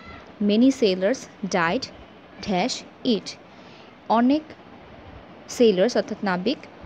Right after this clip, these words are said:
তারা কি হয়? Died of it, এই রোগের কারণে মারা যায়। Die of হচ্ছে কোনো রোগে মারা যাওয়া, এটা তোমরা মেমোরাইজ করে ফেলবে, die of। আর এখানে লিখেছে many sailors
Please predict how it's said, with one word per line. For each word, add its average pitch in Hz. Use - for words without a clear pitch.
তারা 196
কি 220
হয়? 277
Died 190
of 196
it, 180
এই 220
রোগের 214
কারণে 190
মারা 180
যায়। -
Die 185
of 175
হচ্ছে 202
কোনো 208
রোগে 190
মারা 208
যাওয়া, 165
এটা 180
তোমরা 202
মেমোরাইজ 180
করে 175
ফেলবে, 180
die 196
of। 202
আর 185
এখানে 214
লিখেছে 220
many 196
sailors 190